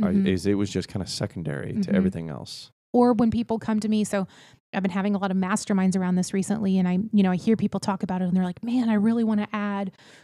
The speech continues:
Speaker 2: two people to my team this year." And I'm like, "It's not worth your time." Like, truly, it's not, because statistically, both of those people are probably gonna opt out before you ever get them out of training. Like, it's gonna be too hard for them, right?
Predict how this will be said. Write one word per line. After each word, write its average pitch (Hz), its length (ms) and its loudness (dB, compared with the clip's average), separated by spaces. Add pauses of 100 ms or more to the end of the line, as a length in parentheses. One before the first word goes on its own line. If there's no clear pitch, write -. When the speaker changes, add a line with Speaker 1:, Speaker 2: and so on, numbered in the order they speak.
(120)
Speaker 2:
two 277 240 8
people 214 380 2
to - 120 -2
my 202 140 2
team 226 340 2
this 190 240 0
year." 196 140 -4
And 185 100 -6
I'm 196 80 0
like, 185 200 -4
"It's - 140 -4
not 202 140 2
worth 190 180 2
your 185 100 -4
time." 185 380 -2 (440)
Like, 226 140 0 (340)
truly, 277 420 4
it's 202 160 -2
not, 240 400 4
because 202 340 -4
statistically, 226 840 -2
both 220 260 0
of 240 80 -4
those 196 180 0
people 196 300 0
are 190 60 2
probably 196 400 0
gonna 190 260 0
opt 185 240 -6
out 190 160 -4
before 208 260 -4
you 196 160 0
ever 185 220 -2
get 175 160 -6
them 190 140 -4
out 180 100 -4
of 170 80 -12
training. 214 440 0
Like, 202 180 -2
it's 190 140 -6
gonna 185 180 0
be 180 100 -2
too 185 200 -2
hard 170 220 -6
for 214 140 -6
them, 233 300 2
right? 208 280 -2